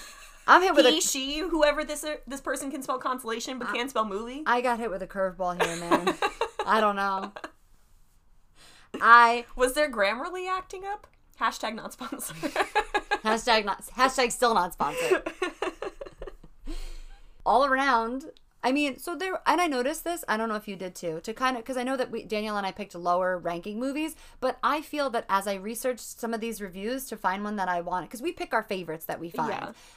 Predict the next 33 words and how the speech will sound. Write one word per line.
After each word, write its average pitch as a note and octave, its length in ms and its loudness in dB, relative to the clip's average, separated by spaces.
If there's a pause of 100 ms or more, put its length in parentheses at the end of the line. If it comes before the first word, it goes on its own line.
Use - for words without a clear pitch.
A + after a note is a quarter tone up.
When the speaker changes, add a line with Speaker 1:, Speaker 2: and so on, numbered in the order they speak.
(200)
Speaker 1:
I D4 160 6
found F4 280 0
that C4+ 100 -4
people C4 280 -4
either G#3 280 -2
loved F3+ 500 0
it G4+ 240 -4
or G#3 140 0
hated F#3+ 360 -2
it. - 160 -14
There B3+ 120 6
were D4 100 -2
Speaker 2:
Yeah. A3 80 0
Speaker 1:
very D4 260 2
rarely, A#3+ 420 0
like, F#3 180 -4
five F#3+ 300 0
or G3 80 -8
six - 260 -10
stars. G2+ 500 -8 (100)
Speaker 2:
Yeah. A#3+ 380 -6 (380)
Yeah, G3 240 -2
it's F#3 160 -10
either, F#3 560 -6 (640)
there's A#3 220 -6
no, A3+ 280 0
like, F#3 320 -4
gray E3+ 320 -10
area. - 480 -8 (140)
Speaker 1:
Yeah. A3+ 300 0
Speaker 2:
People B3 260 -10
aren't C4 200 -4
like, C4+ 220 -4